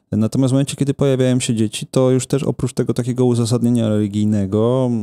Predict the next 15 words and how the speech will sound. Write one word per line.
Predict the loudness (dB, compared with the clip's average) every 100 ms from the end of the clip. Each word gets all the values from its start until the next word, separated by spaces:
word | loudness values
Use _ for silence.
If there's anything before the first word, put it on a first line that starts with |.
| -6 -8
w |
chrześcijaństwie | -6 -6 -4 -2 0 -2 -4 -2
jest | -2 -2
tak, | -4 -4
że | -4
teoretycznie | -4 -2 -2 -4 -2 -2
jest | -2 -2
to | -6
związek | -4 -4 -4 -4
zawarty, | -4 -4 -6 -6 -10 -10 _
póki | -6 -2 0
nas | 0
śmierć | 0 -2 0
nie | 0
rozłączy, | 0 0 0 -2 -2 -2